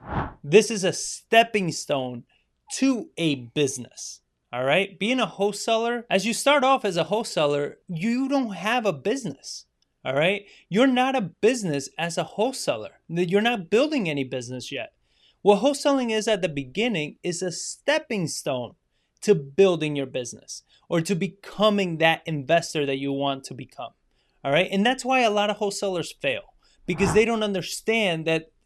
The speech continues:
wholesaling is a transition into a business,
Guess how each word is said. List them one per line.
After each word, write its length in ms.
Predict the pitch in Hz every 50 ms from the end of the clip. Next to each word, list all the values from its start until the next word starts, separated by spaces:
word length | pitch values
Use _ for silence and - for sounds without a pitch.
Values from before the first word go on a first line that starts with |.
| - - -
wholesaling 640 | 208 247 294 277 - - 214 175 160 160 160 160 160 -
is 140 | 165 170 156
a 80 | 165
transition 1080 | 160 160 - - 165 151 147 135 123 120 - 185 196 190 190 - - 143 127 113 - - _ _ _ -
into 480 | - 254 277 262 - - - 202 180 165
a 40 |
business, 560 | 143 135 143 139 139 131 135 143 147 139 -